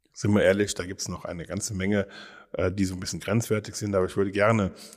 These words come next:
damit unser Podcast beziehungsweise auch jetzt hier unser YouTube-Video nicht zu lange wird, einfach noch so über ein paar sehr unsinnige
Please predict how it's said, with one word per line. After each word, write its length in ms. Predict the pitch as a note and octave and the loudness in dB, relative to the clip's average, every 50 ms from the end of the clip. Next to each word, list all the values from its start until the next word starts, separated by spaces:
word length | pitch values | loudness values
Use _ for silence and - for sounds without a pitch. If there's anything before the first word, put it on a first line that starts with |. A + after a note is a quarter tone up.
| - _ _ - | -20 _ _ -8
damit 460 | F#2+ F#2 F2+ F#2 F#2+ - - - - | -6 -6 -4 -6 -8 -8 -12 -14 -10
unser 540 | - G2+ G2 F#2+ F2 F2+ F2 F2 E2 D#2 - _ _ _ _ | -6 -4 -4 -4 -4 -6 -8 -10 -10 -12 -14 _ _ _ _
Podcast 540 | - G#2 - - - - F#2+ F#2 F2 - - | 2 2 2 2 0 -4 -4 -4 -4 -6 -10
beziehungsweise 720 | - - - - F#2+ F#2 F2 - - F2+ F2 F2 F#2 E2 | -10 -8 -8 -8 -8 -8 -10 -8 -8 -8 -8 -6 -6 -6
auch 100 | D2+ - | -6 -4
jetzt 160 | F2+ F2 - | -6 -6 -4
hier 160 | - - B2 E2 | -2 -2 -2 -2
unser 340 | F2+ F2+ F#2 F2+ E2+ E2 E2+ | -4 -6 -10 -10 -10 -12 -10
YouTube-Video 1200 | F2 F#2+ A2 A2 - - G#2 G2+ - - - - - - - - _ _ - G2+ F#2+ F#2+ F#2 F#2 F2+ | -6 -6 -4 -4 -2 -2 -2 -4 -4 -10 -16 -16 -16 -16 -16 -20 _ _ 0 0 0 0 -2 -4 -6
nicht 300 | F2 F2+ F2 - - - | -6 -8 -10 -6 -4 -2
zu 180 | - A#2 A2+ | 2 2 4
lange 260 | G#2+ F#2+ E2+ E2+ D#2+ | 4 2 0 -2 -4
wird, 320 | D#2+ E2+ F#2 G#2+ - - - | -6 -6 -6 -6 -6 -2 0
einfach 240 | A2+ B2 - C3+ A2+ | 2 2 2 0 0
noch 140 | A#2 A2+ | 0 -2
so 160 | - - - D#2+ | 0 0 0 2
über 120 | - G#2 | 2 0
ein 100 | - - | -2 -2
paar 180 | - G#2+ G#2 G2 | -2 0 0 0
sehr 240 | G2 G2+ G#2 - | -2 -4 -6 -2
unsinnige 680 | - B2+ C#3 D3 B2 A#2+ A2 G2 G2 F#2 F#2+ F#2 F2+ - | 4 6 6 6 6 6 4 4 2 2 -2 -6 -8 -10